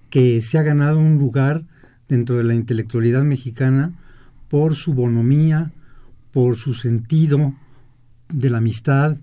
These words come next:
y por ser un universitario que se escribe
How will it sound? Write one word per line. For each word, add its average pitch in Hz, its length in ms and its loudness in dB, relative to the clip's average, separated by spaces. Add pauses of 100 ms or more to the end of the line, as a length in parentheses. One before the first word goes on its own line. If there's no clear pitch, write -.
(320)
y 170 200 2
por 139 240 -4
ser 160 260 0
un 175 540 2
universitario 131 960 0 (720)
que 123 100 -2
se 110 100 -6
escribe 151 520 -2